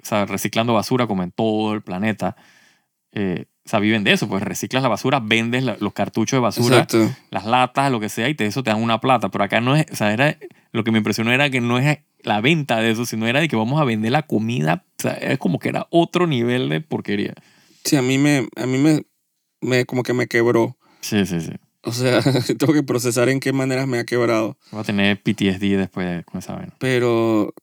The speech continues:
Speaker 2: sí, sí, como conclusión definitivamente que... Eh, hay una manera, eh, entre comillas, gratis de ver lo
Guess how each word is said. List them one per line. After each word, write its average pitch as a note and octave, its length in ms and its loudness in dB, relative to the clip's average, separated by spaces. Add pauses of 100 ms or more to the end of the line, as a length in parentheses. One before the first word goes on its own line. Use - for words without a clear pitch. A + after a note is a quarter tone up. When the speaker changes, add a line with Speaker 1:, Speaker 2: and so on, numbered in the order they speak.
(260)
Speaker 2:
sí, A#2+ 640 0
sí, - 180 0
como A#2+ 320 2
conclusión B2 560 0
definitivamente A#2+ 600 2
que... A2 320 0 (960)
Eh, B2 300 2 (480)
hay C#3 320 2
una D#3 140 2
manera, B2+ 360 2 (220)
eh, A#2+ 200 -4
entre A#2 220 -6
comillas, A#2 260 0
gratis B2 320 0
de A#2 140 2
ver G#2+ 160 2
lo A#2 100 2